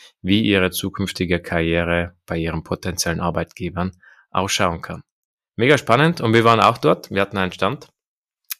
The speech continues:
einen Stand, wo wir explizit auf Bauingenieure geworben haben. Wir hatten sogar ein,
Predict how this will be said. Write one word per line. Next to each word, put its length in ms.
einen 320
Stand, 480
wo 220
wir 140
explizit 840
auf 420
Bauingenieure 640
geworben 480
haben. 460
Wir 140
hatten 160
sogar 480
ein, 560